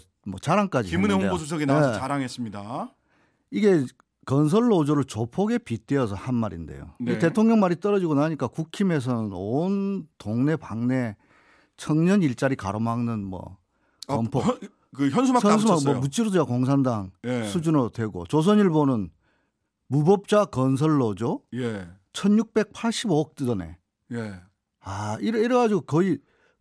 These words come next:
Speaker 1: 건폭몰이를
Speaker 2: 어.
Speaker 1: 하기 시작했는데
Speaker 2: 네.
Speaker 1: 결국 그 결과는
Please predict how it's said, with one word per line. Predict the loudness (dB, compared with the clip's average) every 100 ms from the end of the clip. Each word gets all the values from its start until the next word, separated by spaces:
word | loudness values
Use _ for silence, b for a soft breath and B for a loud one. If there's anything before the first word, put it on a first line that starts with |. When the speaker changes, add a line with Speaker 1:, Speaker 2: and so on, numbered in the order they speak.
| -2
Speaker 1:
건폭몰이를 | 0 2 4 4 4 4 4 2 -2
Speaker 2:
어. | -6
Speaker 1:
하기 | -6 -4 -4
시작했는데 | -4 -6 -2 -2 -2 -4 -4 -4 -4 -4
Speaker 2:
네. | -4 -4 -6 -12 b b b b
Speaker 1:
결국 | 2 2 2 0
그 | 0
결과는 | 2 2 4 4 4 4 2 0